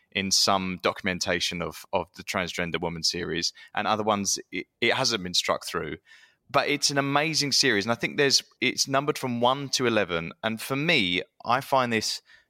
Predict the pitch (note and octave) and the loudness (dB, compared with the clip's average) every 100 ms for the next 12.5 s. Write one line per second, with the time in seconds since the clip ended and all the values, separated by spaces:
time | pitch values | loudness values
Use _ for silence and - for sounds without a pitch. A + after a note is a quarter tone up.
0 | _ A#2+ B2+ D3 D#3+ - - - C3 C3 | _ -2 2 2 0 -2 -2 2 2 2
1 | C3 C#3+ - - - _ _ _ _ _ | 2 2 0 -2 -6 _ _ _ _ _
2 | A2 A2 - B2 - A#2+ - A2+ - E2+ | -2 0 0 0 0 -2 0 0 0 -4
3 | E2 E2+ - _ _ _ _ _ - G#2 | -6 -8 -14 _ _ _ _ _ -2 0
4 | G2 - A2 - D#2+ - _ - G#2 G#2 | 0 0 -4 -2 -6 -8 _ -4 0 0
5 | G2+ A#2 G2+ - A2+ - - A#2 - - | 0 2 2 2 -2 0 2 2 2 -2
6 | B2 G#2+ - B2 A#2+ C3 B2 A#2 _ _ | -4 -6 0 0 0 0 -2 -4 _ _
7 | _ _ _ A2 G#2 G2+ - A2+ - G#2 | _ _ _ 2 4 4 2 -2 -2 -4
8 | F#2+ F#2+ F2 - F#2 F#2 - - G#2 F#2+ | -2 -2 -2 -2 -4 -8 -12 -6 -2 0
9 | F2+ G#2+ _ _ - G2 F#2 - F#2+ F2+ | -2 -6 _ _ -6 -4 -6 -8 -6 -6
10 | F2 - E2 E2+ A#2 _ - F#2 F#2 F#2 | -6 -6 -6 -10 -12 _ -4 -2 -2 -8
11 | - _ _ - G#2 G2+ G2 G#2+ G2+ F#2+ | -12 _ _ -8 -2 0 0 -2 -2 0
12 | - G2 F2+ F2+ | 0 0 -2 -6